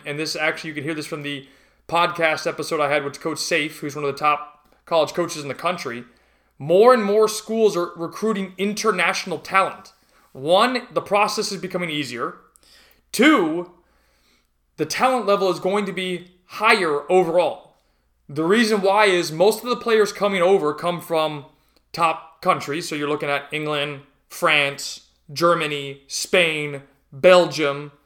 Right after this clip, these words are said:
right? Top European countries. You even have some Scandinavian countries like Sweden, right? And they're still high-level players. And, uh, their development process is gonna be more further along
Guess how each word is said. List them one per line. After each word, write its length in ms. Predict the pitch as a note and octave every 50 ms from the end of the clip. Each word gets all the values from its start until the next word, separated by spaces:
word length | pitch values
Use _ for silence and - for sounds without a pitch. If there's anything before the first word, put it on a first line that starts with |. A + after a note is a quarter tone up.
| _ _ _ _
right? 220 | - D3+ D3 D3 -
Top 320 | - - F#3+ A3 A3+ A3 -
European 400 | F#3+ G#3 G#3 G3+ F#3+ G3+ F#3+ F3
countries. 360 | E3+ E3 E3 D#3+ - F#3+ E3+
You 80 | F#3
even 100 | F#3 F3
have 160 | E3 E3+ D#3+ D3+
some 160 | - E3 C#3+
Scandinavian 500 | - - D#3 D#3 C#3+ C#3+ D3+ C#3+ D3 C#3
countries 280 | D3 C#3+ C#3 D3 C#3+
like 100 | D3 C#3+
Sweden, 480 | - - - D#3+ D3+ C#3 C#3 D3 E3+ E3+ - _ _ _ _ _ _ _ _
right? 200 | - D3 D3+ D3+ - -
And 120 | E3 E3
they're 100 | E3+ E3+
still 260 | E3 - - G3+ F#3+
high-level 420 | - D3+ E3 F3+ E3+ D#3+ E3+ F3 E3+
players. 500 | - D#3+ C#3 B2 C#3 F#3+ A3 - - - _ _ _ _ _ - _ _ _ - - _ _ _ -
And, 320 | D#3+ D#3 D#3 D#3+ D3+ C#3+
uh, 320 | D#3+ D3+ D3+ D3 C#3+ - -
their 200 | E3 C#3 F#3+ G#3
development 560 | F#3+ G3 F3+ D#3+ G3 G#3 A3+ G#3+ F3+ E3+ -
process 500 | - F3+ F3 E3+ E3 - F#3 F3 F3 -
is 80 | D#3+ C#3+
gonna 140 | F#3 F3+
be 80 | F3 D#3+
more 440 | D3 C#3+ D#3 D#3+ F3 F#3+ G3+ G#3+ G#3
further 460 | G#3 - - F3+ F3+ G3 F#3+ G3 G3+
along 560 | G3 E3+ D3 C#3 C#3 C3+ C#3 D3+ E3+ F3 F3+